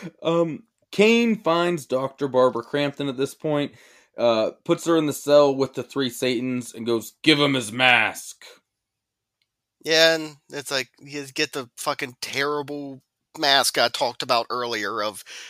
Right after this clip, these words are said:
Speaker 2: it's this big buildup, and it's literally just, like, a purple mask with some, like, black lines on it.
Speaker 1: Yeah, and Doctor Crampton killed off screen.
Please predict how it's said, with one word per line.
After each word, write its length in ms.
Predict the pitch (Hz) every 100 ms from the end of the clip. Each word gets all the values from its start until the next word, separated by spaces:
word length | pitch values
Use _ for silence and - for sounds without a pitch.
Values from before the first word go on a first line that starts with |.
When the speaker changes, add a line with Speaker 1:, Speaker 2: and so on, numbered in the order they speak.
| -
Speaker 2:
it's 160 | - -
this 140 | 147
big 320 | - 160 160 -
buildup, 420 | 151 156 131 127
and 120 | 123
it's 180 | 131 -
literally 440 | 147 156 160 151
just, 220 | 131 151
like, 120 | 156 127
a 40 |
purple 400 | - 139 139 139
mask 500 | 127 113 123 117 -
with 120 | 117
some, 260 | - 123 113
like, 240 | 110 107 - _
black 300 | 113 113 113
lines 440 | 110 95 110 101 87
on 200 | 73 71
it. 100 | 65 _ _ _ _ _ _ _ _ _ _
Speaker 1:
Yeah, 340 | 117 120 117 113
and 200 | 107 98 _ _ _ 123 120
Doctor 400 | - 127 123 -
Crampton 500 | 113 131 113 113 113 -
killed 240 | - 120
off 160 | 117 110
screen. 520 | - 101 101 98 98